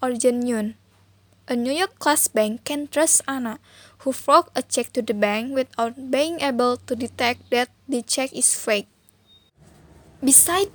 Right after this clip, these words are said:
that, there is something that makes me very interested in the story Inventing Anna, which is that I know how the culture of the world of work in New York is. And you also know that the city,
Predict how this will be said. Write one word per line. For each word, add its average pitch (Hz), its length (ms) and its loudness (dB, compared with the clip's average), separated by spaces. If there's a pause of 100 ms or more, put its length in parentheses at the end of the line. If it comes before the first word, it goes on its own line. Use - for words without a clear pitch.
that, 226 320 4 (160)
there 254 180 0
is 349 140 -2
something 330 440 0
that 247 280 -2
makes 233 240 0
me 233 160 -4
very 330 480 0 (480)
interested 240 640 2 (120)
in 240 120 -2
the 233 80 0
story 262 560 0
Inventing 247 480 -8
Anna, 220 300 -6 (500)
which 233 260 -4
is 330 220 4
that 233 300 2
I 226 180 -2
know 285 320 0
how 262 300 -4
the 247 160 -2
culture 277 580 2
of - 200 -2
the 233 120 2
world 233 460 0
of 240 100 -8 (120)
work 240 280 -4
in 226 160 -4
New 240 140 -4
York 233 320 0 (140)
is. - 480 0 (200)
And 233 200 -2
you 359 160 2
also 269 360 2
know 233 340 2
that 226 200 2
the 226 80 2
city, - 440 0